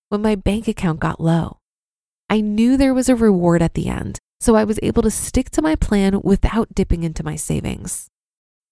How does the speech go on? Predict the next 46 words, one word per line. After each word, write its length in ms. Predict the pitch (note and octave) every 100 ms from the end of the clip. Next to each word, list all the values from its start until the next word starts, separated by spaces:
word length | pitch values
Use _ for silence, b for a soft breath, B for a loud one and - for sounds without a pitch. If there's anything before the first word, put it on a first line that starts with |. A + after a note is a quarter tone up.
| _ _ _
These 380 | C4+ D4+ D#4+ -
are 140 | G3+
the 120 | E3+
five 460 | - - B3 C4 D4
habits 440 | A3 G3+ G3 -
that 180 | E3+ -
I 120 | A3
used 340 | B3 G#3+ G#3 -
on 140 | F3+
a 40 | F3
consistent 680 | F3 E3+ - B3 - C#4+ -
basis 480 | F#3+ - F#3 - -
to 100 | F3+
help 320 | - A3+ -
turn 200 | - B3+
my 120 | B3+ B3
finances 600 | - F3 E3+ E3 F3 E3+
around 280 | D#3+ D#3
for 160 | D3+ D3+
good. 360 | - - - - _ _ _ _ -
The 80 |
best 340 | G3 A3+ C#4 -
part 220 | C4 A3
is, 260 | F#3 A3+ -
after 240 | G3+ - G#3+
six 380 | - C4 -
months 240 | G3 G#3+ -
of 120 | G3
sticking 440 | - - F#3 G3
to 100 | G#3+
these 200 | G3+ F#3
habits, 460 | - E3 F#3 A#3+ - _ _ -
they 100 | A#3
became 480 | A#3 - C4+ D4 -
automatic. 680 | A3+ A3+ F#3+ B3 G3 - - _ _ _ _ _ -
I 100 | A3
no 220 | G#3+ B3+
longer 380 | D#4+ C4+ B3+ A#3
had 200 | A#3 A3
to 120 | G#3
will 320 | F#3 F#3+ B3+
myself 520 | D4+ E3+ D#3+ D3+ E3+ -
to 120 | G3+
do 180 | A3+ C4+
these 220 | A3 -
things. 400 | D#3+ - -